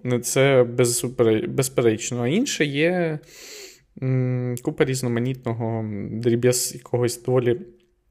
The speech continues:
дріб'язкового, але з такого середнього масштабу, тобто такого прямо, як,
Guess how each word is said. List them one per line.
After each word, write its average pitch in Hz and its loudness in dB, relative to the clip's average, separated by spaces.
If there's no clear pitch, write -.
дріб'язкового, 147 2
але 131 2
з 131 -6
такого 123 -2
середнього 123 2
масштабу, 147 0
тобто 117 -6
такого 127 -4
прямо, 120 -2
як, 113 0